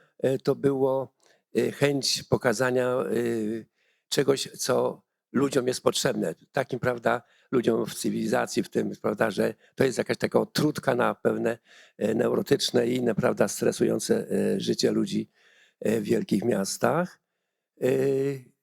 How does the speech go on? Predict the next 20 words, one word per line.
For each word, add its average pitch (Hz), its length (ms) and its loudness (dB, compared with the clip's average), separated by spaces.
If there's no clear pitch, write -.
to 151 140 2
jest 143 300 -4
to 127 280 0
pierwsze, 120 500 0
e, 113 240 0
pytanie. 113 480 0
Czy - 120 0
też - 320 0
tylko, 156 580 0
e, 143 40 0
reportażowo 143 760 2
po 95 140 -2
prostu, 113 340 0
że 110 280 0
żyją 110 320 0
tak 98 180 -2
ludzie? 95 320 -4
Chodzi 160 240 2
mi 165 100 2
o, 156 320 0